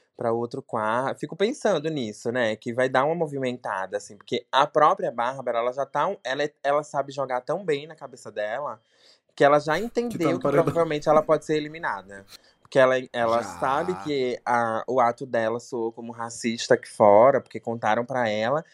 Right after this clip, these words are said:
Speaker 1: E ela tá justamente no paredão com a Natália. E a gente sabe que o fato delas terem protagonizado aquela cena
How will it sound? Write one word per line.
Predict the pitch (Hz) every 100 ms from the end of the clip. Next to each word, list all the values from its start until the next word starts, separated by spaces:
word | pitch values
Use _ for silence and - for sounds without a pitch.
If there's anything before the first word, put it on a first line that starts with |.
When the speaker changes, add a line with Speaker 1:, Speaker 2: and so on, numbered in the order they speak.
| - -
Speaker 1:
E | 151
ela | 160
tá | 160 160
justamente | 156 170 214 180 185
no |
paredão | 180 175 180 165 165
com | - 170
a |
Natália. | 180 180 143 101 101
E | 107 131
a |
gente | 131 147
sabe | - 127 123
que | 120
o | 135
fato | - 117 113
delas | 117 113 113
terem | - 113 113 113 _ -
protagonizado | 117 117 113 113 117 110
aquela | 107 110 104
cena | - - 139 165 139 101